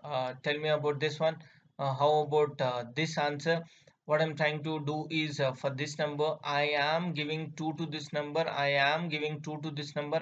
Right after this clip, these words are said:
I am giving three to this number. So that means I already gave seven. I splitted seven properly. That means I came up everything, hundred, sixty, twenty, ninety.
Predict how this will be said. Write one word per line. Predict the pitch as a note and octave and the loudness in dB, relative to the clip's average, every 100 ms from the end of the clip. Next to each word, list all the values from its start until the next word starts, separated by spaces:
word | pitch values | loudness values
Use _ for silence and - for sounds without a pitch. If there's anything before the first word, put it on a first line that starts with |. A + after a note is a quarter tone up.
| - | 0
I | D3 | 2
am | C#3 C#3 E3 E3+ | 2 2 0 -2
giving | D3+ D#3 C#3+ | -2 -2 -2
three | C#3+ C#3+ | -6 -4
to | D3 | -4
this | D3+ D3 | -4 -2
number. | D#3 B2+ - - _ | -2 -2 -6 -18 _
So | E3+ | 6
that | E3+ E3 | 6 6
means | F#3 F#3 | 2 4
I | D#3 | 6
already | D#3+ F3 E3 | 6 4 2
gave | E3 E3+ | 0 2
seven. | - F#3+ A3+ | 4 6 6
I | D3 | 2
splitted | D3 - F#3+ B3 - | 0 -6 2 2 4
seven | G3+ G3+ | 2 2
properly. | F3+ F3 F3+ G3+ | 4 4 4 -2
That | C#3+ C#3+ | 0 0
means | F3+ G3+ - - _ D#3 | 0 -6 -10 -18 _ 2
I | E3 | 4
came | F3 G3 | 2 4
up | F3+ | 2
everything, | F3+ F3+ E3+ D3+ | 2 -2 -2 -2
hundred, | C3+ D#3 E3+ G3+ F3 | 0 0 2 0 0
sixty, | - D#3+ - G3+ | -4 -10 -6 -6
twenty, | F#3+ E3 D#3 F3+ G#3 G3+ | -2 -2 0 -2 -4 2
ninety. | B3 C4 - C3+ | 4 4 0 -8